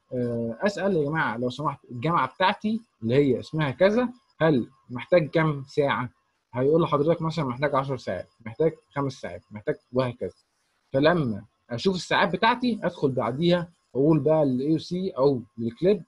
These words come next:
انا عايز ماده بثمان ساعات، عايز ماده باربع ساعات، عايز ماده بثلاث ساعات والى اخره. بس ده الموضوع ببساطه. آه، نقطه كمان، ازاي نحصل على تسجيل المحاضره دي مع،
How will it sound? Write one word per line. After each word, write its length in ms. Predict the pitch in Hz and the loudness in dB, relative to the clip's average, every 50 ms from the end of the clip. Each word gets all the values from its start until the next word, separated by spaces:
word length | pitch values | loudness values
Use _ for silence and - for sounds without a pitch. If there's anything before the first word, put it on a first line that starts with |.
| _ - | _ -16
انا 160 | 135 135 131 | -10 -8 -6
عايز 320 | 123 147 156 139 120 110 139 | -4 -2 -2 -2 -2 -4 -6
ماده 280 | 151 147 120 - 110 - _ | -8 -8 -8 -10 -12 -14 _
بثمان 220 | - 143 143 135 | -10 -8 -8 -8
ساعات، 400 | - - - 110 120 143 - - | -10 -10 -10 -6 -4 -4 -4 -6
عايز 280 | 110 107 123 117 110 127 | -6 -6 -6 -6 -6 -8
ماده 240 | 135 135 - - 101 | -12 -12 -10 -12 -8
باربع 300 | 107 127 135 127 113 110 | -6 -6 -6 -4 -6 -8
ساعات، 320 | - - 127 139 151 - | -8 -8 -8 -6 -6 -6
عايز 260 | 120 120 135 127 117 | -6 -6 -6 -6 -6
ماده 200 | 127 135 135 - | -8 -12 -12 -12
بثلاث 240 | - - 135 135 131 | -12 -8 -8 -8 -8
ساعات 380 | - - 110 123 147 156 _ _ _ _ _ _ | -8 -10 -8 -6 -8 -8 _ _ _ _ _ _
والى 360 | 110 113 120 131 127 120 98 98 | -4 -2 0 0 0 0 -4 -4
اخره. 200 | - - - - _ _ _ _ _ _ _ _ _ _ _ _ _ _ _ _ _ _ _ _ _ _ - | -10 -14 -20 -20 _ _ _ _ _ _ _ _ _ _ _ _ _ _ _ _ _ _ _ _ _ _ 0
بس 300 | 151 170 175 175 - 120 | 2 2 2 2 -2 -4
ده 100 | 127 147 | -2 -2
الموضوع 480 | 151 143 135 123 120 117 120 123 120 | -2 -2 -2 -4 -2 -2 0 -2 -2
ببساطه. 600 | 113 113 110 110 104 98 - - 82 _ _ _ _ _ _ _ _ _ _ _ _ - | -2 -4 -8 -8 -8 -10 -10 -14 -18 _ _ _ _ _ _ _ _ _ _ _ _ -12
آه، 200 | 127 127 120 123 | -8 -6 -4 -2
نقطه 340 | 139 165 196 196 160 175 | -2 -2 -2 -2 -2 -4
كمان، 480 | 156 - - - 131 120 113 113 110 120 | -6 -6 -8 -8 -6 -6 -6 -6 -8 -10
ازاي 200 | 117 117 147 151 | -6 -4 -4 -4
نحصل 300 | 156 160 160 - 147 127 | -2 -4 -6 -6 -4 -2
على 140 | 123 135 139 | -2 -2 -2
تسجيل 400 | 131 117 110 113 127 147 147 151 | -4 -6 -6 -4 -4 -4 -4 -4
المحاضره 480 | 120 117 113 - - 147 131 127 123 | -4 -6 -6 -4 -6 -4 -2 -2 -2
دي 320 | 120 135 156 175 190 175 - - | -2 -2 -2 -2 -4 -4 -8 -10
مع، 640 | 123 120 127 131 135 139 139 135 135 135 131 131 | -12 -10 -8 -6 -2 -2 -2 -2 -2 -4 -6 -10